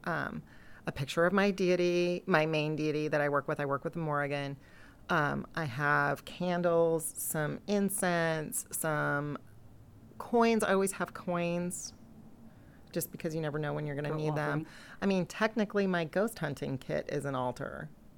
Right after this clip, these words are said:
Speaker 1: because I always have
Speaker 2: Yeah.
Speaker 1: the offerings and stuff in there, and it is designated sacred workspace.
Speaker 2: Awesome. Thank you.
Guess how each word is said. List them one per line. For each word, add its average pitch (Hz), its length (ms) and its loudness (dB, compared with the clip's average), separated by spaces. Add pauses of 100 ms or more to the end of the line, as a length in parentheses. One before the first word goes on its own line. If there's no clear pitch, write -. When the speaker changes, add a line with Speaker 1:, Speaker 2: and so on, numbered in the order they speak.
(160)
Speaker 1:
because 165 260 -4
I 160 100 4
always 160 220 4
have 160 180 0
Speaker 2:
Yeah. 165 40 -6
Speaker 1:
the 170 140 0
offerings 151 580 -2
and 151 120 -6
stuff 147 520 -4 (420)
in 170 100 0
there, 180 140 0
and 190 180 6
it 180 80 8
is 175 360 4 (340)
designated 156 680 2
sacred 151 380 0
workspace. - 960 -4 (440)
Speaker 2:
Awesome. 190 280 -8 (760)
Thank 294 200 -2
you. 151 140 -2